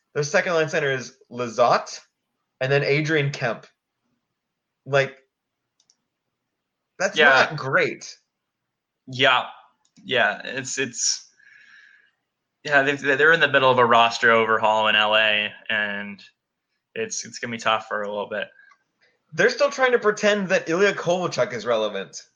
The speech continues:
Speaker 2: I mean, supposedly he's gotten off to a decent start this year, though.
Speaker 1: Okay, they're still trying to pretend that Jeff Carter is relevant.
Speaker 2: Yeah, okay, yeah, he's been kinda cooked for the last two or three years, so.
Speaker 1: Is Drew Doughty still good?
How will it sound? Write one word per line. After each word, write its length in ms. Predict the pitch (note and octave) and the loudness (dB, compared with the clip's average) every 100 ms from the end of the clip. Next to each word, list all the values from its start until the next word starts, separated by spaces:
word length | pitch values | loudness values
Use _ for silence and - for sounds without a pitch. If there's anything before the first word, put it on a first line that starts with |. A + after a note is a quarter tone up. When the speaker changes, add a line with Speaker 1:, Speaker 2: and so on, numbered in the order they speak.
| _ _ _ _ _ _ _ _ _ _ _ _ - - - - _ _ _ | _ _ _ _ _ _ _ _ _ _ _ _ -20 -20 -20 -20 _ _ _
Speaker 2:
I 40 | A#2+ | -6
mean, 60 | |
supposedly 400 | B2 C#3 G#3 A3+ | -2 2 2 2
he's 100 | - | 0
gotten 180 | B2 A2+ | 2 2
off 140 | A2 A2+ | 2 -2
to 60 | |
a 20 | |
decent 300 | G#2 G2+ - | -4 -6 -8
start 280 | - A#2 - | -2 -2 -2
this 140 | - - | -14 -20
year, 100 | - - | -20 -20
though. 1400 | F#3+ _ _ _ _ _ _ _ _ _ _ _ _ E3 | -20 _ _ _ _ _ _ _ _ _ _ _ _ 0
Speaker 1:
Okay, 160 | F#3 | 4
they're 120 | G3 A#3 | 4 4
still 180 | C4+ | 0
trying 200 | B3+ C4 | 0 2
to 40 | A#3 | 2
pretend 320 | G3+ A3+ G#3 | 0 -4 -2
that 100 | D#3 | -2
Jeff 220 | D#3 F3 | -2 -2
Carter 400 | - E3+ F3+ C3 | 0 0 2 0
is 120 | A2 | -2
relevant. 520 | A2+ G#2+ G#2 F#2+ - - _ _ _ _ _ _ _ _ _ - - _ - | 0 -2 -2 -8 -12 -20 _ _ _ _ _ _ _ _ _ -20 -20 _ -2
Speaker 2:
Yeah, 340 | A2+ F#2+ G2 | 2 4 2
okay, 160 | G2+ - | 0 -2
yeah, 220 | F#2+ - | -4 -4
he's 140 | A2+ | -8
been 140 | A#2+ A#2 | -8 -4
kinda 280 | A#2 G2+ - | -2 -2 -2
cooked 260 | A2 - | -4 -4
for 100 | - | -8
the 80 | - | -6
last 440 | G#2 G#2 - - _ | -4 -4 -8 -16 _
two 180 | - A#2+ | -16 -14
or 60 | - | -12
three 200 | - - | -10 -10
years, 240 | - - | -10 -12
so. 300 | - - - _ _ _ _ _ _ | -14 -16 -18 _ _ _ _ _ _
Speaker 1:
Is 180 | E3 C#3+ | -6 -4
Drew 280 | F#3 G#3 D3 | -4 -4 2
Doughty 320 | D#3 F3 G3+ | 4 4 2
still 240 | G3+ A3 | 0 0
good? 260 | G#3+ A3 | 2 2